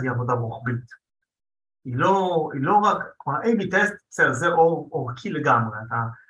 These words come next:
עושה שינוי, נניח, וראית, יש, אה, significance וזה,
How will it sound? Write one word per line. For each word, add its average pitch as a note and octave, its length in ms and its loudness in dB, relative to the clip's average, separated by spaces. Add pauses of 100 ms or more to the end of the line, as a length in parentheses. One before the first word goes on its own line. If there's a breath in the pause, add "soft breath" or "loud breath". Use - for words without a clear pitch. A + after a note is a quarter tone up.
(140 loud breath)
עושה F#3+ 240 -4
שינוי, E3+ 360 0
נניח, D3+ 480 0
וראית, A#2+ 360 -2 (260)
יש, C3 160 -8
אה, B2 80 0
significance C3+ 920 -2
וזה, B2+ 120 -2